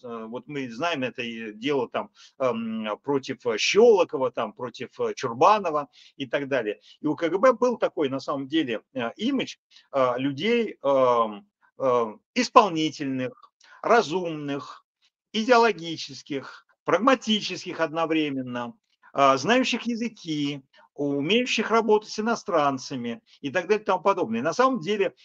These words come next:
вот я это тоже на себе почувствовал. Причем, вы знаете, самая,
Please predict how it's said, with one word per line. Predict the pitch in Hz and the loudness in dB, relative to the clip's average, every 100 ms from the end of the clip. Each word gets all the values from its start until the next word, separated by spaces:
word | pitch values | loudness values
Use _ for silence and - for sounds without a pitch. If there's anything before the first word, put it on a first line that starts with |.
| _ 143 | _ -4
вот | 151 143 | -4 2
я | 175 247 | 4 6
это | 233 202 | 4 2
тоже | 233 147 | 2 2
на | 120 | -2
себе | 117 160 156 | -8 -6 -4
почувствовал. | 160 156 185 - 110 | -2 -4 -6 -8 -8
Причем, | - 131 196 151 _ _ | -8 -4 -4 -4 _ _
вы | 135 143 | -6 -2
знаете, | 240 240 - | 0 0 -4
самая, | 131 - 202 190 160 143 | -8 0 2 2 0 -2